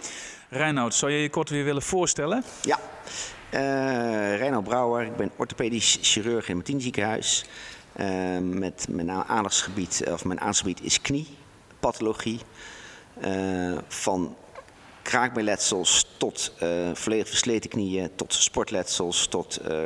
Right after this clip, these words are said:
Speaker 2: protheses die niet functioneren. Dus het hele palet, eh, voer ik daaruit.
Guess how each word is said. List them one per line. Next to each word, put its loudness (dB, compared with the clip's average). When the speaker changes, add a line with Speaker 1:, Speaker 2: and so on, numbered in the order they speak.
Speaker 2:
protheses 0
die 0
niet -2
functioneren. -2
Dus -2
het -4
hele 2
palet, -2
eh, 0
voer -2
ik -4
daaruit. -2